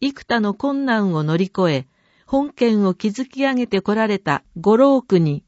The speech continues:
心から敬意を表します。県議会といたしましては、現在の埼玉県が直面する様々な困難に立ち向かい、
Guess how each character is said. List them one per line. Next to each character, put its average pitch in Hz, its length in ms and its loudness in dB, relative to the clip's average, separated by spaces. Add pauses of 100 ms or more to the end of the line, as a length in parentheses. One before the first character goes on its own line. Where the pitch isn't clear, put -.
(160)
心 277 400 0
か 233 120 -2
ら 220 120 -2
敬 269 420 -2
意 202 80 2
を 175 80 0 (100)
表 190 200 0
し - 180 -6
ま 143 140 -2
す。 - 320 -18 (1300)
県 269 260 0
議 277 140 -4
会 226 280 -4
と 170 120 0
い 160 100 -2
た 190 140 -4
し 196 140 -6
ま 190 140 -2
し - 160 -10
て 147 100 -2
は、 135 220 -4 (340)
現 262 320 -2
在 220 240 0
の 185 140 0
埼 254 280 -2
玉 269 300 -4
県 214 280 -2
が 160 80 -4
直 165 340 -4
面 202 260 0
す 180 160 -2
る 165 180 -2 (200)
様 233 320 -2
々 254 260 -4
な 196 140 -2
困 277 340 -4
難 214 240 -2
に 156 120 -4
立 156 180 -8
ち 185 160 -2
向 180 120 0
か 165 200 -4
い、 131 160 -6